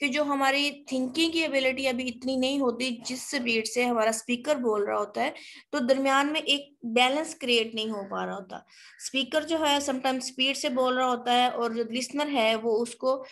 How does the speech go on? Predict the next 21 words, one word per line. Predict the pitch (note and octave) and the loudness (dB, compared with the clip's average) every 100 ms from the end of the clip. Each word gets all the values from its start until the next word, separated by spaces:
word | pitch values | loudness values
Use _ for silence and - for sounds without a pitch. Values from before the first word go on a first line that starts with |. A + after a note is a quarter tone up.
| - - _ | -18 -20 _
उस | E4+ F#4 - - | 0 0 -4 -8
स्पीड | - C#4 D#4 | -2 4 4
से | D#4+ D4+ C#4+ | 2 0 2
उसकी | C4+ A#3+ - | 2 -2 -6
बात | A#3+ G#3+ G3+ A#3 - | 0 2 4 2 0
को, | C#4 | 0
उसके | B3+ A#3+ A#3+ | 0 -2 -4
मैसेज | G#3+ G#3 A#3+ B3 | -2 -4 -6 -6
को | - C4 B3+ | -2 -2 0
कॉम्प्रिहेंड | A#3+ A3 A#3+ C4+ C4+ B3+ | -2 -4 -4 0 0 2
नहीं | B3 B3 | 2 2
कर | A#3+ | 0
पा | A#3+ A3+ G#3+ | 0 -2 0
रहा | A3 | 0
होता, | G#3+ G#3+ A3+ | -2 -2 -2
अंडरस्टैंड | A3+ A3 A#3+ B3 C4 C4+ | 0 -2 -2 -2 -2 0
नहीं | B3 B3 | 0 0
कर | A#3+ A3+ | 0 -2
पा | A3+ G#3 | -2 -4
रहा | G#3 | -2
होता, | G#3 G3+ A#3+ | -4 -2 -4